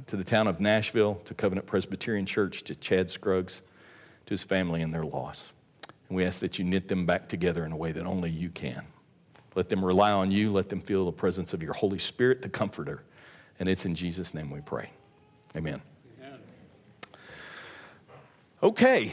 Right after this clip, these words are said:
Speaker 1: so, uh, this week we're gonna talk Palm Sunday a little bit.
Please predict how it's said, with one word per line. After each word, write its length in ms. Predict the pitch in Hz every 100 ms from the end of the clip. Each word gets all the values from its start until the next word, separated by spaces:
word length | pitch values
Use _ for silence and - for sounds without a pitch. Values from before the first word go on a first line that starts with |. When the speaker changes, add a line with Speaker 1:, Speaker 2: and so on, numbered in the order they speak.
| -
Speaker 1:
so, 480 | - 202 180 165 135 147
uh, 220 | 151 143 127
this 260 | 175 233
week 240 | 262 269 165
we're 180 | 180
gonna 220 | 196 214 190
talk 280 | 190 190 - - - - - -
Palm 240 | 170 190
Sunday 380 | 170 214 202 156
a 60 | 131
little 140 | 127
bit. 320 | 117 131 180